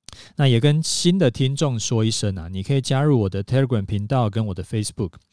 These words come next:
我的 Telegram 呢，主要会分享一些操盘技巧，或是一些我觉得还不错的技巧型文章。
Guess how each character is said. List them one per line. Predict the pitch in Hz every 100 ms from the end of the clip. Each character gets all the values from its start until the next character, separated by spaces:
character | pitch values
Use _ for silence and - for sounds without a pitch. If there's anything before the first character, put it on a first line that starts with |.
| - - - _
我 | 104
的 | 120
Telegram | 131 190 208 151 135
呢， | 131 131
主 | - 92
要 | 110
会 | 135
分 | 131 135 147
享 | 117
一 | 95
些 | 113
操 | 117 131
盘 | 123 101
技 | -
巧， | 147 101 90
或 | 117
是 | 107
一 | 113
些 | 107 117
我 | 98
觉 | 90 98
得 | 104
还 | 104
不 | 101
错 | 110 156
的 | 113 95
技 | -
巧 | - 90
型 | 101 92
文 | 90
章。 | 101 98